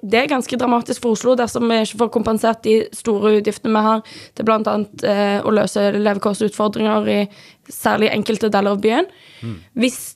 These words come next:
Speaker 1: det ikke løses i samme slengen, så er det veldig dramatisk.
Speaker 2: Jeg lurer på om den skatteutjevningsgreia som gjorde at da eh, Bø kommune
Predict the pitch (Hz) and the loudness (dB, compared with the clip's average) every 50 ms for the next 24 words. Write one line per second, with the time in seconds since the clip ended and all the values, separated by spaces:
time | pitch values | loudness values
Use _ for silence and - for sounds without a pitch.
0 | - 214 226 233 233 233 240 240 - - - 226 220 220 208 202 - 214 208 208 | -6 0 0 2 2 2 0 -2 -4 -4 -4 -2 0 0 0 0 -2 -4 -2 -2
1 | 214 208 208 208 202 - 220 220 254 311 359 392 - - - 233 247 247 269 262 | 0 0 0 -2 -2 -2 0 0 0 0 0 -2 -2 -2 0 2 2 2 2 0
2 | - - 247 247 262 254 247 247 269 285 269 269 - - - - _ - - 240 | -2 -2 -2 0 2 2 2 2 2 0 0 -2 -6 -10 -14 -14 _ -10 -2 0
3 | 247 226 208 214 120 - - - - - - - - - - - - - _ _ | 2 2 2 2 0 -2 -2 -6 -8 -10 -14 -16 -20 -20 -20 -20 -20 -20 _ _
4 | _ - 110 127 - 95 95 107 220 202 - - - 117 - - - 104 104 - | _ -2 -2 -2 0 0 0 2 2 0 0 0 -4 -4 -6 -2 -2 -2 0 0
5 | 120 104 98 98 98 98 92 - - 110 107 104 95 113 110 107 107 117 139 135 | 0 0 0 -2 -2 -2 -4 -4 -2 -2 -2 0 2 2 2 2 2 4 2 2
6 | 120 - - 117 107 101 117 123 131 123 120 - - _ - _ - - - - | 0 0 -6 -8 -4 0 2 2 4 2 0 -2 -10 _ -20 _ -20 -20 -20 -20
7 | _ _ - 98 98 92 92 92 - 107 95 90 87 90 120 156 170 156 117 - | _ _ -4 -2 0 0 0 0 0 0 0 0 2 2 4 4 4 4 2 0
8 | - 101 - - 104 101 101 104 110 135 147 | -2 -8 -4 0 2 2 4 4 4 4 2